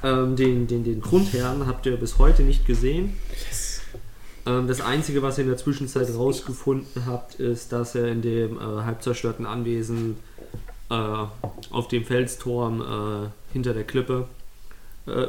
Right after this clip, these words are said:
Speaker 1: lebt. Aber das Tor zu
Speaker 2: Ich
Speaker 1: dieser
Speaker 2: weiß
Speaker 1: Brücke
Speaker 2: nicht.
Speaker 1: war bis heute halt verschlossen und keiner weiß so wirklich, wie er aussieht. Jack hat ihn mal gesehen, das habt ihr in der Zwischenzeit rausgefunden.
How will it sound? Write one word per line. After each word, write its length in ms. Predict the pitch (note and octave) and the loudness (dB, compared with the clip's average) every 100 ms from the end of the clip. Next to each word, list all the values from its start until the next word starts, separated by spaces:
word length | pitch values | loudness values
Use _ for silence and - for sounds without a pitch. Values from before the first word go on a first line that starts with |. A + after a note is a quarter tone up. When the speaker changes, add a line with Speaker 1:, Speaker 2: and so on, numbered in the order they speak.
| - | 0
Speaker 1:
lebt. 480 | C3 C#3 D3 D3 | 2 4 2 0
Aber 640 | - G#2+ A#2 A#2+ A#2 A#2 A#2+ | -6 -2 0 0 0 0 -2
das 200 | A#2+ A2 | -2 -4
Tor 500 | - D3 D3+ D3 C#3+ - | 0 2 4 2 -2 -10
zu 80 | - | -4
Speaker 2:
Ich 80 | C3+ | -2
Speaker 1:
dieser 160 | B2+ C3 | 0 0
Speaker 2:
weiß 100 | B2+ | 2
Speaker 1:
Brücke 200 | C#3+ - | 4 8
Speaker 2:
nicht. 80 | - | 8
Speaker 1:
war 120 | B2 | 8
bis 180 | A#2+ - | 6 4
heute 260 | B2+ A#2+ | 2 2
halt 180 | A2+ A2 - - | 0 -2 -4 -8
verschlossen 560 | - A#2+ - C3 C3 B2+ | -4 -4 0 -2 0 -2
und 380 | A#2 A#2 A2+ A2+ - - | -2 -2 -4 -8 -14 -6
keiner 320 | A2+ A2+ A2 | -2 0 0
weiß 380 | G#2+ G#2+ - - - - | 0 -2 -4 -12 -12 -6
so 140 | A#2+ | -2
wirklich, 320 | A2 G#2+ A2 G#2 | 0 -2 -4 -2
wie 80 | |
er 80 | G#2+ | -2
aussieht. 380 | G2 G2 - G#2 - - - | 0 -2 -4 -6 -8 -12 -4
Jack 220 | - D3 D3 | 2 2 2
hat 100 | C3+ | 0
ihn 100 | C3 | 0
mal 200 | C3 C3 | 0 0
gesehen, 320 | A#2+ C3 C3 | 2 2 0
das 160 | A#2+ | -2
habt 160 | B2+ A#2+ | -4 -4
ihr 40 | B2 | -2
in 40 | |
der 120 | A#2+ | 0
Zwischenzeit 480 | - B2 A2+ A2+ A#2 | 2 2 2 0 0
rausgefunden. 640 | A2 A2+ - - A2+ A2 | -2 -4 -6 -6 -6 -4